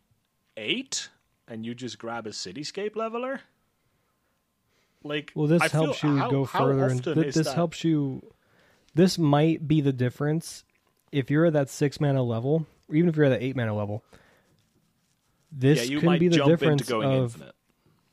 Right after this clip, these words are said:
Speaker 2: Yeah, exactly. That, that two devotion and untapping, that extra untap for Nykthos, uh, 'cause you're probably already having a board where you already have, uh, Kiora for another untap, or Teferi for that matter. And then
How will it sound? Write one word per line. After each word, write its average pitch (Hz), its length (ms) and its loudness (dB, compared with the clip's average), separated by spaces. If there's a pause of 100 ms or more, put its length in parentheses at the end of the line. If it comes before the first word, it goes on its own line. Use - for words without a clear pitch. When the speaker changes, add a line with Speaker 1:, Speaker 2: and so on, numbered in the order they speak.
(200)
Speaker 2:
Yeah, 127 320 2
exactly. 110 460 -4
That, 120 200 -2
that 127 240 -6
two 180 240 0
devotion 156 680 2 (380)
and 131 140 -2
untapping, 131 600 -2
that 127 140 -4
extra 135 420 -2
untap 127 400 -6
for 127 120 -6
Nykthos, 156 560 -2 (640)
uh, 123 260 0
'cause 120 220 -2
you're 120 120 -2
probably 123 420 -2
already 127 180 0
having 127 260 -2
a 123 40 -2
board 123 420 -2
where 117 140 -2
you 117 140 0
already 117 220 -2
have, 117 380 -2
uh, 113 340 -2
Kiora 120 500 -2 (240)
for - 160 -6
another 117 220 -2
untap, 117 500 -6
or 120 120 -2
Teferi 110 580 -2
for - 120 -8
that 110 160 -4
matter. 107 400 -6 (540)
And 120 180 -2
then 113 340 -2